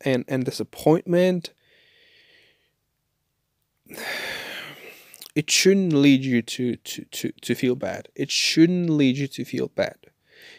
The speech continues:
in any ways. Because, because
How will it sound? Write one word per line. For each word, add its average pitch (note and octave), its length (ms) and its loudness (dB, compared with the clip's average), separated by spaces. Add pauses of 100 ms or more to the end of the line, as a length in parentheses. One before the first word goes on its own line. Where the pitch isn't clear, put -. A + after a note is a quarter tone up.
(140)
in D3 120 -6
any C3 280 0
ways. - 500 -8 (1400)
Because, D3+ 480 8
because D#3 600 6